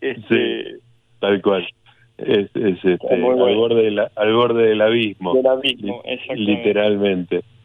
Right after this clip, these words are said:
Speaker 2: literalmente. Escúchame, Craig, ¿cuánto tardaste en subir el, el Capitán?
Speaker 1: Y habíamos hecho un primer intento que, que nos llevó demasiado tiempo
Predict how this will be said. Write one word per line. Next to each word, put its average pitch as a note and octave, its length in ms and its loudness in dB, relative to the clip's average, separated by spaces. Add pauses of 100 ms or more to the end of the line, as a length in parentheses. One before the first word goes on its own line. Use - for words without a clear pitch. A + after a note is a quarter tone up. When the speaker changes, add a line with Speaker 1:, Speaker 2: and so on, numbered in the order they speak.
(180)
Speaker 2:
literalmente. G#2 720 0
Escúchame, A#2 460 -2
Craig, B2 320 0
¿cuánto C#3 280 -2
tardaste A#2+ 520 -2
en G2 100 -4
subir G2 320 0
el, F#2+ 380 0
el G2 140 -2
Capitán? F#2 500 -2 (1900)
Speaker 1:
Y E3 220 2
habíamos F#3 420 2
hecho F#3+ 240 -4
un F3+ 200 0
primer F3 440 2
intento F#3+ 1080 2
que, B2+ 420 -6
que B2 120 -4
nos A#2+ 200 0
llevó A#2+ 800 4
demasiado A2+ 560 0
tiempo B2+ 880 2